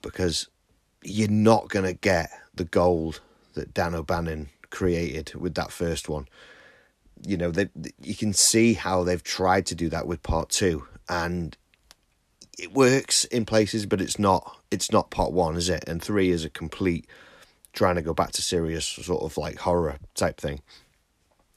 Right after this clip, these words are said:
And then four or five are just four and five. Yeah. Um, so, yeah. So, I don't know. Reboot.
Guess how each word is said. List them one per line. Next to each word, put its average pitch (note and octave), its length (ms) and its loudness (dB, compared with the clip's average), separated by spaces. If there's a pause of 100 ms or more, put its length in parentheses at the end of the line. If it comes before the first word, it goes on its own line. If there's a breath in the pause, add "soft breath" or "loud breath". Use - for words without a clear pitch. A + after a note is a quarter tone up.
And F2+ 100 0
then F2+ 120 2
four F2+ 220 4
or D#2+ 60 0
five D#2+ 300 -2
are D#2 60 -8
just D#2+ 220 -6
four F2+ 200 4
and D#2 100 -2
five. G2 320 4 (1400 loud breath)
Yeah. F#2+ 340 2 (180)
Um, A#2+ 560 8
so, A2 540 10 (920)
yeah. - 300 0
So, A#2+ 240 4 (140)
I E3+ 80 2
don't F#3 140 4
know. F3+ 200 6
Reboot. D#3 540 6